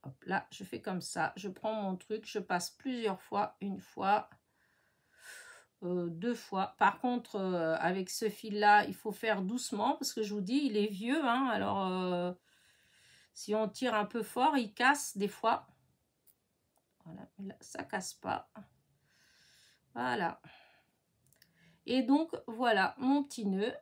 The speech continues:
Et voilà, c'est ça que je suis venue mettre. Donc, ici. Et j'en ai fait un autre un peu plus petit que j'ai mis là. Donc, avec mes petites. Et ici, j'ai, j'ai enroulé un petit, euh, un petit peu.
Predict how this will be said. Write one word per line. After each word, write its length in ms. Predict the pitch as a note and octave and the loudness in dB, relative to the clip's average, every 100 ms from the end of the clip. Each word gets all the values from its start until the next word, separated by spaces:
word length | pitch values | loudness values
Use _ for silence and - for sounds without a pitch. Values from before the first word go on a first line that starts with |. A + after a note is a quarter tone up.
| _ _ | _ _
Et 160 | B3+ C4+ | 2 2
voilà, 360 | G#3+ F3+ F#3 - | 2 0 0 -2
c'est 220 | - A#3 | -6 -4
ça 240 | - A#3+ | -2 -2
que 180 | - C4 | 0 -2
je 200 | G#3+ B3 | 0 -2
suis 320 | C4+ - C#4 | -4 -2 -2
venue 420 | C#4 B3 A#3+ A#3 | 0 0 2 0
mettre. 600 | A3+ F3+ F#3 - - B3 - - | 0 0 -2 -4 -4 -4 -6 -8
Donc, 280 | G3+ A3 - _ | -4 -4 -8 _
ici. 600 | - E4 - - A#3+ E4 - _ _ _ _ _ _ - - _ | -4 -2 -2 -2 -2 -2 -4 _ _ _ _ _ _ -20 -20 _
Et 100 | G#3 | 4
j'en 220 | B3 C4+ B3+ | 6 6 4
ai 100 | B3 | 2
fait 220 | - B3+ | 2 4
un 100 | B3 | 4
autre 180 | A#3+ A#3+ | 2 0
un 60 | |
peu 160 | A3+ A#3 | -2 -4
plus 180 | - G3+ | -4 -12
petit 280 | - D#4+ | -6 -6
que 120 | E4 A3+ | -2 -2
j'ai 220 | G3 B3 | 0 0
mis 180 | A#3+ F#3 | 2 4
là. 320 | E3+ - - _ _ _ _ _ _ _ - | 4 2 -2 _ _ _ _ _ _ _ -12
Donc, 160 | A3 | -6
avec 280 | - G3+ G#3 | -2 -2 -2
mes 140 | G3+ | -4
petites. 280 | F#3+ G3+ G#3+ - - - - | -6 -8 -10 -12 -20 -18 0
Et 120 | D4+ | 6
ici, 440 | D#4 C#4+ - E4 | 6 4 4 4
j'ai, 480 | D4+ C4+ C4 B3 - - - | 6 6 8 6 2 -8 -4
j'ai 460 | G3 A3 A#3 A3 | -2 0 4 4
enroulé 720 | G#3 A3 B3 C4 B3+ B3+ C4+ | 6 6 6 6 6 6 8
un 220 | C4 A#3 A#3 | 8 6 4
petit, 480 | - - B3 B3+ | 0 -8 -2 4
euh, 760 | A#3 G#3+ G#3 G3+ G3 F#3+ F#3 F3+ - | 6 6 6 4 2 0 0 -2 0
un 160 | G3+ | -2
petit 200 | G#3+ - | -2 -6
peu. 300 | G#3 B3 C#4 | 0 4 4